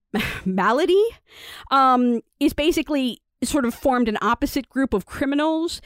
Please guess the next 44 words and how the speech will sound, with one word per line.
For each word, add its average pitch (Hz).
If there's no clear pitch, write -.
She's 349
been 339
using 294
her 254
power 226
to -
murder 208
her 202
enemies 190
and 202
basically, 202
like, 180
the 240
kind 285
of 254
people 233
who -
want 196
to, 208
like, 180
have 196
this 196
power 202
or 208
have 226
this 208
power 202
and 185
want 202
to -
use 196
it 190
for 202
their 180
own 185
gain 185
sort 185
of, 165
like, 160
you 175
know, 160
flock 160
to 127
her. -